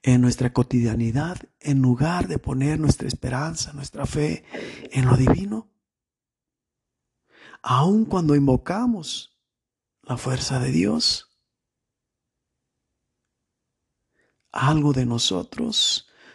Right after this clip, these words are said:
nos hace irnos hacia el plano humano, hacia el plano material, y es cuando sucumbimos como Pedro, que se empezó a hundir. Y es que cuando decimos que nos conocemos,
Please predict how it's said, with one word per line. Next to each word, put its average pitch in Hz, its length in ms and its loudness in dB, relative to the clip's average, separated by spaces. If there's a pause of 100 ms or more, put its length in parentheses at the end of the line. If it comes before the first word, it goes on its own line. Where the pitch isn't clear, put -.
(160)
nos 135 400 2
hace 165 560 -2
irnos 190 560 2
hacia 131 260 -2
el - 80 0
plano 135 640 -4
humano, 139 680 -14
hacia - 200 -10
el - 80 -12
plano 156 320 -2
material, 160 680 -4 (800)
y 131 200 0
es 135 140 2
cuando 127 260 0
sucumbimos 151 640 -2
como 143 260 -14
Pedro, - 460 -4 (800)
que 131 120 -12
se 139 120 -6
empezó - 340 -2
a 147 80 -6
hundir. - 460 -18 (2250)
Y 127 180 8
es 127 180 4
que 131 120 -4
cuando 110 280 -2
decimos 165 480 -4
que - 120 -10
nos 117 180 -8
conocemos, 156 760 -6